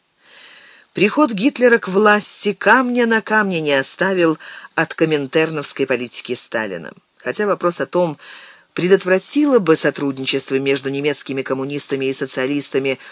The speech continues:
в тысяча девятьсот двадцать девятом, тысяча девятьсот тридцать третьем годах победу нацистов, и была ли антисоциалистическая линия Сталина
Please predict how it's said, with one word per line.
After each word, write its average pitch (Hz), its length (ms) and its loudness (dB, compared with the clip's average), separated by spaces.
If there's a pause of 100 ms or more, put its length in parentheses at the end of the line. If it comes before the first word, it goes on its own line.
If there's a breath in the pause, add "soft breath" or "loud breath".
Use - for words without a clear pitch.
в - 100 -18
тысяча - 380 -2
девятьсот 139 400 -2
двадцать 143 480 -4
девятом, 139 600 -2 (240 loud breath)
тысяча 143 300 -4
девятьсот 139 340 -4
тридцать 151 420 -2
третьем 147 360 -4
годах 135 380 0
победу 131 340 0
нацистов, 127 840 -4 (360 loud breath)
и 220 240 0
была 214 500 2
ли 139 260 4 (280 loud breath)
антисоциалистическая 160 1080 -2
линия 160 360 0
Сталина 143 640 0